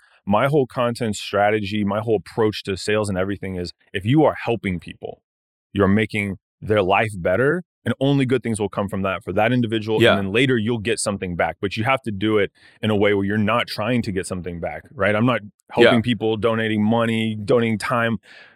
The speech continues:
Speaker 1: helping people with financial problems, not necessarily giving them money, but, like, talking through it because I, "Oh, you owe me one."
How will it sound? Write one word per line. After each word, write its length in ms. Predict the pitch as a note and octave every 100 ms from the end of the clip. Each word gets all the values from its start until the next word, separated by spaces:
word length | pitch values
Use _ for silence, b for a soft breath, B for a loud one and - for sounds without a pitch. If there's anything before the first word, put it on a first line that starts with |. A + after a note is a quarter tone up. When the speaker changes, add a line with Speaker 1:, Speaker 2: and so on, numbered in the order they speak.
| B
Speaker 1:
helping 280 | C3 A#2+ A#2
people 300 | C3 A#2 A#2+
with 140 | A2 _ _ -
financial 480 | G#2 A2 B2 B2
problems, 560 | G2+ A#2+ A2 A2+ A2 G2+
not 160 | - A2+
necessarily 220 | G#2+ G#2
giving 160 | F#2 G2
them 80 | F#2
money, 200 | G2+ G2
but, 100 | G2
like, 140 | E2+
talking 360 | G#2+ G#2 A2 F#2+
through 220 | G2 A2+
it 140 | D#3+ - b b
because 280 | A#2+ G#2+ A#2+
I, 80 | G#2 F#2+ - _ _ -
"Oh, 80 | G2
you 160 | F2
owe 80 | E2+
me 80 | E2
one." 240 | D#2 E2